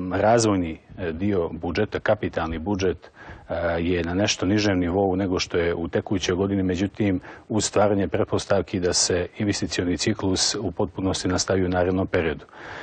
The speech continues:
Sa tog aspekta, u narednoj godini smo predvidjeli oko dvjesto trideset miliona koji će biti investirani direktno u projekte, preko sto pedeset projekata u narednoj godini, ali također i, e, kroz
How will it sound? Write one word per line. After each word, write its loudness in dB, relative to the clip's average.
Sa 0
tog 4
aspekta, 2
u 4
narednoj 4
godini 2
smo 0
predvidjeli 2
oko -2
dvjesto 0
trideset 0
miliona 2
koji -2
će -4
biti -4
investirani -2
direktno 0
u -4
projekte, 0
preko 0
sto 0
pedeset -2
projekata -4
u -8
narednoj -4
godini, 4
ali 0
također 2
i, 2
e, 0
kroz 2